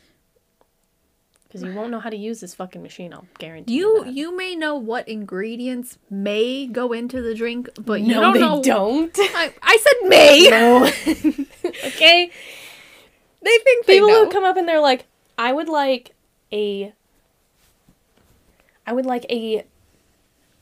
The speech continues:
Speaker 1: small iced caramel macchiato, but with extra pumps of caramel."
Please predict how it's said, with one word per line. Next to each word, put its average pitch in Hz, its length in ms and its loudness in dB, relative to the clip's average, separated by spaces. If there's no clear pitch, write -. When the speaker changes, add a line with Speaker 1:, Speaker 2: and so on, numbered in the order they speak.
Speaker 1:
small 214 560 -6
iced 208 640 -8
caramel 202 280 -8
macchiato, 185 840 -14
but 208 200 -4
with 220 160 -8
extra 208 600 -6
pumps 196 340 -16
of 185 140 -18
caramel." - 460 -20